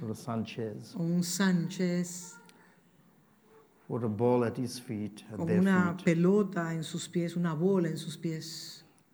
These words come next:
Speaker 1: dribbling a few players,
Speaker 2: haciendo sus malabares,
Speaker 1: creating
Speaker 2: creando,
Speaker 1: passes for others to
Speaker 2: pasos
Speaker 1: score.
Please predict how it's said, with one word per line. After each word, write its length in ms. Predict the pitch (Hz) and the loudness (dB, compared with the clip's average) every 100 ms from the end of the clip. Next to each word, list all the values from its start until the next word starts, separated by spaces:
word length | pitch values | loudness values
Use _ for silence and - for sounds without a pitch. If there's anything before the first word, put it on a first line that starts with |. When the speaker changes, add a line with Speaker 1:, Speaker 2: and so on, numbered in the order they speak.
| _ - | _ -4
Speaker 1:
dribbling 500 | 120 113 113 107 101 - 110 | 0 2 2 0 -4 -8 -12
a 60 | |
few 220 | 104 - 101 | -8 -6 -6
players, 580 | - 107 113 110 110 - | -6 -6 -6 -10 -12 -12
Speaker 2:
haciendo 760 | 151 196 190 180 170 165 165 | -2 2 2 2 2 0 -4
sus 200 | 156 170 | -6 -4
malabares, 840 | 165 160 156 180 185 170 165 - - - - _ - - | -2 -2 2 2 2 0 -6 -12 -18 -20 -20 _ -20 -20
Speaker 1:
creating 800 | - - 139 139 135 131 120 104 - - - | -8 -2 4 4 2 -2 -4 -6 -12 -20 -12
Speaker 2:
creando, 760 | 165 165 175 190 175 151 151 156 - - - - - | -4 0 2 4 2 0 -6 -10 -14 -20 -20 -20 -2
Speaker 1:
passes 640 | 135 120 - 123 113 107 - | 0 0 -2 -2 -2 -4 -8
for 180 | 110 - | -6 0
others 300 | 185 107 - | 2 2 0
to 80 | 180 | -2
Speaker 2:
pasos 80 | - - | -4 -6
Speaker 1:
score. 340 | 104 101 101 | -6 -6 -8